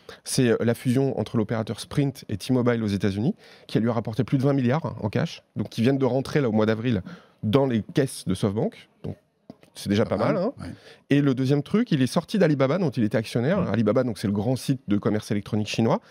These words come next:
Speaker 1: Et là, il a récupéré une dizaine de milliards de dollars en sortant de, d'Alibaba, une
Speaker 2: Donc,
Speaker 1: partie
Speaker 2: il
Speaker 1: de
Speaker 2: a
Speaker 1: son
Speaker 2: apporté
Speaker 1: capital.
Speaker 2: un petit peu d'oxygène, quand
Speaker 1: Il
Speaker 2: même.
Speaker 1: a déjà trente-deux milliards. Voilà. Il avait promis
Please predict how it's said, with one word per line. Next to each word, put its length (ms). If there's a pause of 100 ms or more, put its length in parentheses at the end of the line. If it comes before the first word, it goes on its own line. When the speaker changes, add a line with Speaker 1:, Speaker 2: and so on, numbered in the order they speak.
(320)
Speaker 1:
Et 60
là, 100
il 40
a 40
récupéré 340
une 140
dizaine 240
de 80
milliards 260
de 80
dollars 240
en 60
sortant 340
de, 220
d'Alibaba, 500
une 140
Speaker 2:
Donc, 80
Speaker 1:
partie 160
Speaker 2:
il 20
Speaker 1:
de 60
Speaker 2:
a 20
Speaker 1:
son 60
Speaker 2:
apporté 160
Speaker 1:
capital. 100
Speaker 2:
un 60
petit 180
peu 120
d'oxygène, 500
quand 140
Speaker 1:
Il 80
Speaker 2:
même. 40
Speaker 1:
a 60
déjà 200
trente-deux 360
milliards. 420 (100)
Voilà. 260
Il 120
avait 140
promis 480